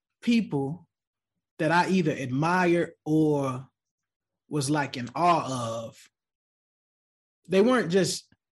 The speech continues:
famous and on television because, you know, they had a cool outfit on or <laughs> had a cool name. They were legit famous because of their,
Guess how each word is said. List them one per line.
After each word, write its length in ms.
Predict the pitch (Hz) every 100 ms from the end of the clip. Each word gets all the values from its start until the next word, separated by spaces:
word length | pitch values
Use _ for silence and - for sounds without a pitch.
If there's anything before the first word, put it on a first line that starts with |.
| _
famous 840 | - - 208 196 175 120 - - - _ _ _ _ _ _ _ _ _ -
and 140 | 165
on 200 | 175 160
television 720 | - 185 185 151 156 151 131 - _ _ _ _
because, 520 | 156 151 175 147 120 - _ _ -
you 120 | 139
know, 240 | 123 - - - _ _ _ _ _ -
they 80 |
had 120 | 160 127
a 40 |
cool 300 | - 185 165
outfit 380 | 160 170 - 139
on 340 | 135 127 123
or 240 | 120 120 120 - - _ - -
<laughs> 60 | - _ _ _ _ - - - - -
had 120 | - 156
a 40 |
cool 300 | - 190 185
name. 560 | 156 160 156 151 151 156 _ _ _ _ _ _ _ _ _ _ _ _
They 160 | 175 202
were 140 | 220
legit 440 | 180 175 143 196 196
famous 760 | 196 202 180 165 147 - - _ _ _ _ _ _ _
because 380 | 156 151 196 180
of 160 | 160 139
their, 420 | 151 139 131 131